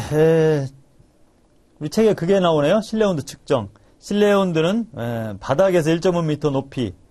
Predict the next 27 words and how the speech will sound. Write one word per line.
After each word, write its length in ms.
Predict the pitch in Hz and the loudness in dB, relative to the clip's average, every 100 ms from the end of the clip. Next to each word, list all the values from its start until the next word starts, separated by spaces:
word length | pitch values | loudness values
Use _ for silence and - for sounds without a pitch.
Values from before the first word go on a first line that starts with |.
| _ _ _ _ | _ _ _ _
복사 260 | 151 - 190 | -8 -2 0
난방일 500 | 160 165 165 160 147 | 2 2 2 0 0
경우는, 420 | 147 135 170 240 _ _ _ - | -2 -2 -4 -8 _ _ _ -14
에, 380 | 104 98 98 98 | -10 -8 -8 -2
영점칠오 560 | 147 165 175 151 165 | -2 0 -4 -4 -6
미-, 200 | 156 147 131 _ _ _ _ _ | -6 -6 -10 _ _ _ _ _
칠오 280 | - 175 175 | -10 -2 0
미터 460 | 151 156 165 190 147 | 2 -2 0 0 2
높이 360 | 143 143 170 | -2 -2 -4
호흡선에서 720 | 170 - 233 226 190 165 143 156 | -2 0 -2 0 -4 -4 -6 -10
측정한다. 540 | - - 170 131 117 101 - _ _ - | -14 -10 -10 -8 -10 -12 -16 _ _ -2
일반 320 | 175 214 214 | 0 2 0
사람들이 520 | 185 180 160 147 127 - | -2 -2 -2 -2 -6 -12
코 500 | - - 240 208 160 | -10 -2 2 2 2
정도 300 | 139 156 143 | 0 -2 -2
호흡선이, 600 | 135 208 208 170 147 180 143 _ _ _ _ 120 | 0 -2 0 -4 -4 -8 -12 _ _ _ _ -16
아, 440 | 110 113 110 113 - | -12 -12 -12 -16 -10
키 140 | 220 | -8
큰 140 | 233 | -4
사람도 260 | 226 240 175 | -2 -2 -2
있고 100 | 160 | -4
적은 220 | - 151 | -6 -6
사람도 240 | 170 170 139 | -4 -4 -6
있지만, 280 | 123 120 117 | -8 -10 -8
일반적으로 460 | 151 156 117 113 | -4 -4 -4 -4
일점오 360 | 127 147 143 123 | -4 -4 -4 -4
미터다, 680 | 143 151 - 117 110 120 | -6 -8 -12 -12 -8 -10